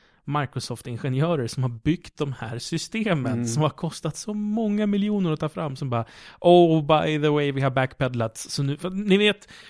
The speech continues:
Speaker 1: problemet med tre sextio var att den byggdes i en period när en viss lag sa att det var okej med den här sortens lödningar.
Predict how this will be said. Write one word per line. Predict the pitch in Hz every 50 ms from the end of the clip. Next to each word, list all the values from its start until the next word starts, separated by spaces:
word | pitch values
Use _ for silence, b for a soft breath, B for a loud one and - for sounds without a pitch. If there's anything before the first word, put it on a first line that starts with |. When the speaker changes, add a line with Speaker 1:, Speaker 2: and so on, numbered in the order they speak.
| B B -
Speaker 1:
problemet | 180 170 190 214 208 208 202 185 -
med | 170 165 -
tre | - 185 165 156
sextio | - 208 202 196 - - 127 117 139 - _ _
var | 139 123 139 131 131
att | 127 -
den | - 135 131 127
byggdes | 139 143 135 147 156 147 135 151 151 - - - _ _ _ _ _ _ _ -
i | - 143 127 131
en | 131 120
period | - 139 127 127 127 123 123
när | 123 123 120
en | 120 117 120
viss | 156 160 - - -
lag | 127 127 127 123 123 120 117
sa | - 135 123 123 120 117
att | 117
det | - 120
var | 117 117
okej | 117 117 - 135 127 123 120 120
med | 120 120 117
den | 113 113
här | 117 113 107
sortens | - - 117 - 117 113 -
lödningar. | 143 139 131 131 160 185 156 123 117 135 165